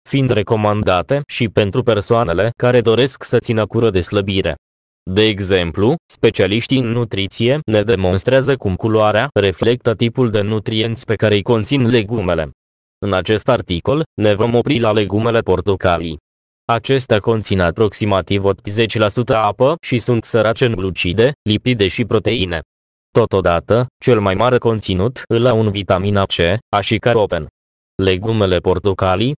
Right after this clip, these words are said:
beneficii pentru imunitate. Nutriționiștii spun că legumele portocalii sunt ideale pentru a ne proteja de riscul răcelilor și gripei.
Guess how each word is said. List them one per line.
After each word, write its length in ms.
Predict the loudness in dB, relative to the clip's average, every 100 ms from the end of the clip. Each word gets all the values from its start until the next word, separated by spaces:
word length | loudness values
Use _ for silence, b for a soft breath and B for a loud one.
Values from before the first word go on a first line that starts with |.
| -4
beneficii 560 | -2 0 0 -2 -2 -2
pentru 280 | -2 -2 -2
imunitate. 600 | -2 0 0 0 2 2
Nutriționiștii 1000 | 0 -2 -4 0 0 0 -2 -2 -2 -2
spun 340 | -6 -2 0 2
că 140 | 2
legumele 480 | 2 0 -2 0 0
portocalii 760 | 0 0 -2 0 0 0 -2 -4
sunt 300 | -2 -2 -2
ideale 480 | -4 0 0 2 0
pentru 320 | 0 0 0
a 60 |
ne 120 | 2 0
proteja 460 | 0 0 0 0
de 120 | 0
riscul 380 | -2 -2 0 0
răcelilor 560 | 2 0 0 2 2 0
și 160 | -2
gripei. 440 | -4 -4 -4 -6